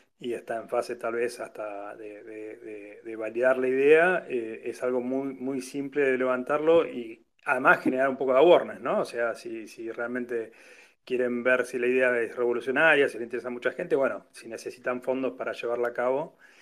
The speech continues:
eh, es algo muy rápido para poder hacer. Y más allá de los fondos que aportan, aportamos los usuarios, yo he aportado algunos, algunos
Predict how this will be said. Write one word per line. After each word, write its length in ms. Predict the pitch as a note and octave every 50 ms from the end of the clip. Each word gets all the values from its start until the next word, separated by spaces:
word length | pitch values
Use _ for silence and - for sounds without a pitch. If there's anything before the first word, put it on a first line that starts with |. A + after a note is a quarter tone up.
| _ _ _ _ _ _
eh, 340 | - B2 A#2+ A2+ A2 A2 - -
es 200 | B2 A2 - -
algo 180 | A#2+ A#2 A#2+ A#2
muy 200 | A2+ A#2 A#2 A#2
rápido 800 | - A2+ A2+ - A#2 A2+ A2+ G#2+ G#2 G2+ G2+ G2+ G2 G2+ G2 _ _ _ _ _ _ _ _ _ _ _ _ _ _ _ _
para 220 | - - - B2+ B2
poder 220 | - B2 B2 A#2+
hacer. 280 | A2+ - - A2 - - - - - - - _
Y 60 | -
más 180 | D3 F#3 G#3 -
allá 200 | A#3+ - B3 B3+
de 100 | C4+ B3+
los 240 | G#3 F3 D#3+ E3 -
fondos 440 | - F#3+ F#3+ G3+ G#3 G#3 G3 - -
que 180 | - C#3 C3
aportan, 760 | C3 C3 C3+ D#3+ E3 E3+ E3 E3+ E3 D#3 D3 C#3+ C3+ C3+ B2
aportamos 680 | C3 A#2+ - B2 - - E3 D#3 C#3 B2 - - - - -
los 180 | - B2+ - -
usuarios, 420 | C3+ A#2+ - D3 C#3 C3+ C3 A2
yo 200 | - C3+ C#3+ C#3+
he 80 | C3+ B2+
aportado 400 | B2 B2 - B2 A#2+ B2 B2 B2
algunos, 480 | A#2+ A#2+ A#2+ A#2+ A#2+ A2 - - - -
algunos 400 | - B2+ B2+ C3 B2 A#2 -